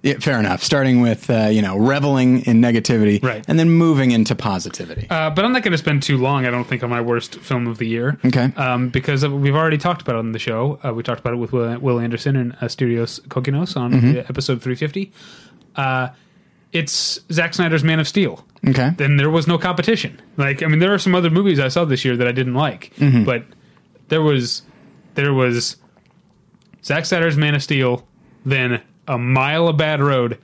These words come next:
Speaker 2: then <laughs> the next one.
Speaker 1: Okay.
Speaker 2: There was, there was no competition for worst film of the year for me.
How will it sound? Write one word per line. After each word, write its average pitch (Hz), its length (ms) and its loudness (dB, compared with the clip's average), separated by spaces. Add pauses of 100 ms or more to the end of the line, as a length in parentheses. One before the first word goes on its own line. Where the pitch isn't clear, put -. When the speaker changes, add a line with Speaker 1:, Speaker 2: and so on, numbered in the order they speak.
(360)
Speaker 2:
then 139 300 0
<laughs> 127 140 -4
the 165 120 4
next 139 300 -2
one. 101 160 -6 (220)
Speaker 1:
Okay. 139 140 0
Speaker 2:
There 131 120 2
was, 131 240 -2 (240)
there 147 120 0
was 143 160 2
no 156 180 4
competition 127 720 -4 (220)
for 127 120 -2
worst 120 260 0
film 117 180 -4
of 110 80 -6
the 113 80 -2
year 107 280 -4 (200)
for 123 120 -8
me. 107 320 -6